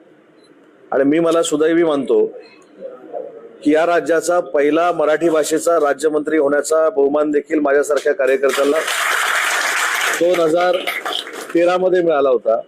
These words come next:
आणि त्यावेळी मराठी भाषेचं भवन असावं ही मांडलेली संकल्पना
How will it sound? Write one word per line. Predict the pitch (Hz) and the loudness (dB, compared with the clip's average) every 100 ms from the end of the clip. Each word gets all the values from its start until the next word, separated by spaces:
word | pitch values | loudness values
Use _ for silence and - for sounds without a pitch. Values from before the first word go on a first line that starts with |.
| - _ _ _ - - - - - - - - - - | -14 _ _ _ -20 -14 -12 -12 -12 -14 -14 -20 -14 -4
आणि | 143 | -2
त्यावेळी | 156 160 165 175 185 | 0 0 2 4 2
मराठी | 180 160 165 170 | 2 2 2 2
भाषेचं | 180 165 143 165 180 | 2 2 0 0 0
भवन | 160 147 165 | 2 2 4
असावं | 160 165 160 165 165 | 2 2 4 4 4
ही | 170 | 2
मांडलेली | 165 151 156 165 | 0 0 2 2
संकल्पना | 156 147 135 156 147 117 | 2 -2 -2 0 0 0